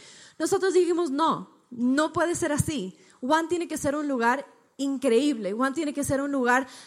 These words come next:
donde queremos traer a nuestros amigos, queremos traer a, a, a nuestros conocidos y que no nos avergoncemos porque sea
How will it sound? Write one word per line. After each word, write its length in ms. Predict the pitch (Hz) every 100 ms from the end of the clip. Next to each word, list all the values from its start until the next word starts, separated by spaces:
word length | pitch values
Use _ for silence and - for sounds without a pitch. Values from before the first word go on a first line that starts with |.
| -
donde 580 | 220 269 262 247 226 - 262
queremos 420 | 254 294 339 339
traer 240 | 277 226
a 80 | 233
nuestros 300 | 226 233 208
amigos, 380 | 202 208 214 -
queremos 360 | 240 262 320
traer 460 | - 240 233 233 233
a, 220 | 208 214
a, 200 | - 214
a 40 | 214
nuestros 420 | 214 220 233 220
conocidos 560 | 233 208 247 247 269 - -
y 100 | 277
que 120 | 277 294
no 160 | 320
nos 160 | 330 359
avergoncemos 720 | 311 277 240 - 403 339 233
porque 240 | 247 247
sea 260 | 254 311